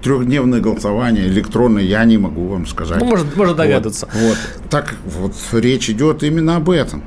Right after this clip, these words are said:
Speaker 2: Голос-, голосование закончено. Итак, э, двадцать пять процентов за Навального, семьдесят пять за Явлинского. Вы потеряли двадцать пять процентов голосов, если судить по
Speaker 1: Я,
Speaker 2: этому голосованию.
Speaker 1: для меня результат неожиданный. Я всем благодарен.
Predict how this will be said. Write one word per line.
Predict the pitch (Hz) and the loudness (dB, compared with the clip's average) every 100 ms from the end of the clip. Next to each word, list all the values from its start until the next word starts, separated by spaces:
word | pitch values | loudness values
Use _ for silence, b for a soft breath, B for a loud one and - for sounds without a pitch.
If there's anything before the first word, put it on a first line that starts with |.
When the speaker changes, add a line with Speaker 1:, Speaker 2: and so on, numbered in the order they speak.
| - - | -12 -4
Speaker 2:
Голос-, | 131 165 180 147 | 2 2 2 0
голосование | 143 208 214 240 240 220 180 | 0 2 2 2 2 2 2
закончено. | 180 151 131 - 107 101 | 2 0 -2 -4 -6 -2
Итак, | 165 170 190 - - - | 0 2 0 -2 -8 -8
э, | 135 135 131 127 123 123 117 113 | 0 2 4 4 2 2 2 2
двадцать | 190 226 208 196 | 0 2 0 -2
пять | 190 180 - | 0 0 0
процентов | 135 123 156 190 190 196 - - | -2 0 0 2 2 0 -2 -4
за | 120 143 | 0 2
Навального, | 127 131 170 180 165 165 | 2 2 2 2 0 0
семьдесят | - 143 120 113 113 | 0 0 0 0 -2
пять | - 127 131 131 | 0 2 2 0
за | - 123 143 | -2 0 2
Явлинского. | 135 135 110 117 B B | 2 0 0 -2 B B
Вы | 196 | -2
потеряли | 233 226 262 247 | 0 0 2 2
двадцать | 220 226 - | 2 0 0
пять | 190 | -2
процентов | 180 180 165 151 | -2 -2 -2 0
голосов, | 160 160 - 196 | 2 2 0 0
если | 143 - | 0 -2
судить | 131 139 117 156 190 - - | -2 0 2 2 0 -6 0
по | 123 143 147 - - | 2 4 2 0 0
Speaker 1:
Я, | - 156 160 | 2 4 2
Speaker 2:
этому | 151 | 2
голосованию. | 139 135 - 120 113 101 107 | 0 0 0 0 0 -2 0
Speaker 1:
для | 135 | 2
меня | 143 151 165 | 2 2 2
результат | 139 113 131 127 127 | 2 2 0 2 0
неожиданный. | 104 117 104 110 92 90 78 78 | 0 0 2 2 2 0 0 0
Я | 98 117 | 2 2
всем | 113 131 127 | 0 2 2
благодарен. | 107 101 101 87 90 76 76 | 2 0 -2 -2 -2 -4 -6